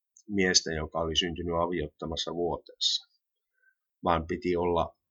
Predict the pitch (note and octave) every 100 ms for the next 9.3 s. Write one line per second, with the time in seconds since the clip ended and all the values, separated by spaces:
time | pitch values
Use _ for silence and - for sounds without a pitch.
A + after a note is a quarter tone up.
0 | _ - A#2 G#2+ F#2+ F2+ F2 E2+ F#2+ F2
1 | F2 D#2+ D#2+ - - A#2 F#2+ F2+ E2 D#2
2 | D2 C#2+ D#2 D2+ A#2+ B2+ G2+ F2+ E2 D#2
3 | - D#2+ D#2 - E2+ E2 D2+ D2+ - -
4 | - D2 - C#2 - - - _ _ _
5 | _ _ _ _ _ _ _ - _ _
6 | _ _ _ _ _ _ _ A2 A2+ A2
7 | G#2 G2 - D3+ C#3+ C3+ A#2 A2 - A#2+
8 | - A#2 G2 - B2+ B2 C#3 B2+ - -
9 | A#2 - A2+